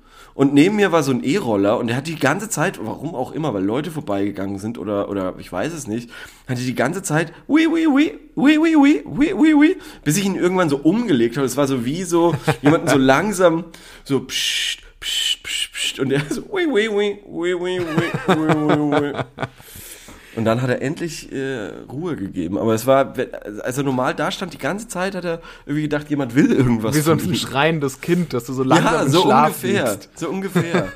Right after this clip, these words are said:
Speaker 2: <laughs>
Speaker 1: Fahr mit mir weg, fahr mit mir weg, ich will hier nicht sein. Mir gefällt's hier nicht, keine Ahnung, mir ist kalt.
Speaker 2: Ich hab Hunger.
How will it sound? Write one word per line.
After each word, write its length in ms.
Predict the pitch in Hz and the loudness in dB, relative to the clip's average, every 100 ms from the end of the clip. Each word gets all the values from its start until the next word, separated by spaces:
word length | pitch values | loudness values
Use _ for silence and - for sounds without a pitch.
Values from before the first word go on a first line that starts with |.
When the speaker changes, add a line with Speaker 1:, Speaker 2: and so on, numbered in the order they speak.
| 190 - 185 | -6 -6 -10
Speaker 2:
<laughs> 340 | - - 175 | -10 -10 -6
Speaker 1:
Fahr 180 | 135 180 | -2 -2
mit 160 | 196 | 0
mir 180 | 165 160 | 2 4
weg, 320 | 143 185 - - | 2 0 -8 -14
fahr 180 | - 175 | -8 -6
mit 140 | - | -4
mir 160 | 139 120 | -4 -4
weg, 200 | 156 151 | -6 -8
ich 100 | 110 | -10
will 100 | 139 180 | -8 -4
hier 100 | 156 | -4
nicht 160 | 123 | -6
sein. 560 | 107 117 165 123 95 - | -6 -8 -6 -8 -10 -10
Mir 220 | 117 127 | -6 -4
gefällt's 380 | 139 143 156 - | -4 -4 -4 -4
hier 100 | 113 | -4
nicht, 400 | 101 92 - 160 | -4 -6 -6 -8
keine 220 | - 123 | -6 -6
Ahnung, 260 | 131 139 110 - - | -4 -4 -6 -10 -2
mir 80 | 143 | -2
ist 100 | 143 | -2
kalt. 480 | 113 127 147 147 - | -8 -6 -6 -8 -10
Speaker 2:
Ich 160 | 151 170 | -4 -4
hab 100 | 143 | -2
Hunger. 360 | 160 147 107 | -4 -6 -8